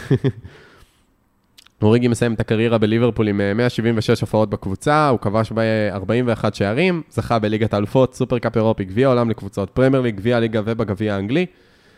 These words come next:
אה, ומבחינת, אה, שער אוריגי הכי גדול, אני חושב שאין, אה, אה, יש דיון, ברור מהשלושה הכי גדולים, אה,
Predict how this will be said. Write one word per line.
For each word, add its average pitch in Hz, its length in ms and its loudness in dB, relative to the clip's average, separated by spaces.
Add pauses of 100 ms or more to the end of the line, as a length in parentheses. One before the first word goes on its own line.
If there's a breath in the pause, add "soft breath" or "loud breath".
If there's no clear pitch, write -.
(380 soft breath)
אה, 110 60 0 (720)
ומבחינת, 131 480 2
אה, 139 140 6
שער 147 180 4
אוריגי 127 360 4
הכי 120 160 -2
גדול, 107 400 4 (840)
אני 101 60 -4
חושב 117 280 -2
שאין, 120 340 -2
אה, 120 40 2 (1120)
אה, 127 40 -16 (320)
יש 165 260 4
דיון, 143 280 6 (140)
ברור 165 300 4
מהשלושה 160 500 2
הכי 135 140 -2
גדולים, 123 480 -2 (800 soft breath)
אה, 101 60 -2